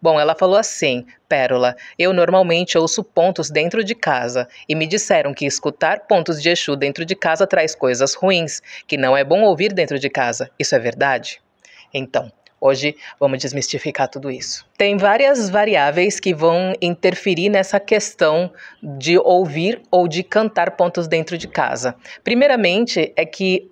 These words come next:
escutar o ponto da gravação, muito dificilmente ele vai criar esse axé. Então, você pode escutar ponto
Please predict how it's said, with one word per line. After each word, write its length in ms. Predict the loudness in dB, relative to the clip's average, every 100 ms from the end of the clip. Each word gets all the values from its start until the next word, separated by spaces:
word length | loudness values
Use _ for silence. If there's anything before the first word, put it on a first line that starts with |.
| -4
escutar 600 | -2 -2 -4 0 0 2
o 120 | 0
ponto 420 | 0 2 2 0
da 200 | -2 0
gravação, 720 | 2 2 2 0 2 0 0 -4 -20 -12
muito 380 | -2 2 2 0
dificilmente 1200 | -2 -2 -4 -4 -4 -2 -4 0 0 0 -2 -4 0
ele 280 | 0 0
vai 500 | -2 0 0 0 -2 -6 _ _
criar 580 | -4 0 2 2 0 -2
esse 300 | 0 -2 0
axé. 520 | -2 0 0 0 -2 -14 _ -16 -6
Então, 440 | -4 2 2 2 -2 -18 -4
você 180 | -2 0
pode 240 | 0 0
escutar 720 | 0 -2 -4 0 0 0 -2 -2
ponto 720 | 4 4 4 0 0 2 0